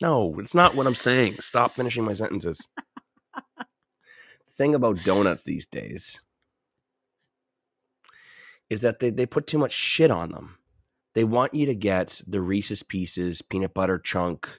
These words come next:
Speaker 1: um, almond shaved, you know, donuts. And you're thinking, "Oh my God, oh, look at all that shit that's on it, plus some whipped cream."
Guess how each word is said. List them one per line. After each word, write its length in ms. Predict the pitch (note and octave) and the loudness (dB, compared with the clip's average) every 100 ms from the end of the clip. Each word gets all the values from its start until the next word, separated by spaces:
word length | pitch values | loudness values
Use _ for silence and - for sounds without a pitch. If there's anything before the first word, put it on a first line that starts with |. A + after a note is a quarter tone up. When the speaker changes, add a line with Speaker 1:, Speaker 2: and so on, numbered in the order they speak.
| _ _ _ _ _ - | _ _ _ _ _ -6
Speaker 1:
um, 440 | F2 F2 E2 E2 - | -4 -2 -2 -6 -2
almond 560 | G2 F#2+ F#2+ F#2+ F#2 E2+ | 2 4 2 0 -4 -4
shaved, 800 | - F#2+ F2+ F2 E2+ D#2+ E2 E2+ - _ _ _ _ _ | -4 -2 -2 -2 -4 -6 -10 -10 -14 _ _ _ _ _
you 100 | G#2+ | -2
know, 140 | F#2 E2 | -2 2
donuts. 560 | A2 B2 E2+ E2+ - | 2 2 0 -6 -12
And 100 | F#2 | -8
you're 120 | F2 E2+ | -6 -6
thinking, 300 | F2 D#2 D2+ - - | -8 -10 -12 -14 -4
"Oh 280 | F#2 F#2 G2 | -2 -2 -2
my 260 | F2 E2+ | -2 -4
God, 400 | D#2 D#2 D#2 D2+ - | -4 -2 -2 -4 -6
oh, 60 | E2+ | -6
look 220 | F2 E2+ | -6 -4
at 80 | F2 | 0
all 140 | E2 | 0
that 220 | D#2 D#2+ | 0 -2
shit 380 | - - E2 - | -4 -6 -6 -6
that's 160 | E2 - | -8 -6
on 240 | D#2+ D#2 | -6 -4
it, 140 | D#2+ - | -6 -6
plus 280 | - E2+ - | -6 -6 -6
some 120 | E2+ | -8
whipped 180 | D#2 - | -8 -8
cream." 360 | E2+ D2+ A#1+ | -6 -6 -8